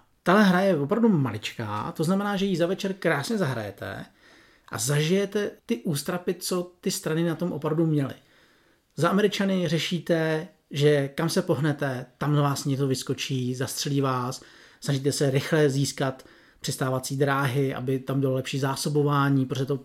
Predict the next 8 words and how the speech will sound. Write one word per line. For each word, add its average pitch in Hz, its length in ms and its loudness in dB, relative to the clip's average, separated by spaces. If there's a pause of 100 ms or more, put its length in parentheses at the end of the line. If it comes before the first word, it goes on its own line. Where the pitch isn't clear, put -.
vyloďování 135 580 2
je 135 80 2
velice, 135 840 2
velice 139 440 0
krvavý. 165 560 -4 (440)
Na 160 120 6
druhou 175 240 8
stranu 160 680 4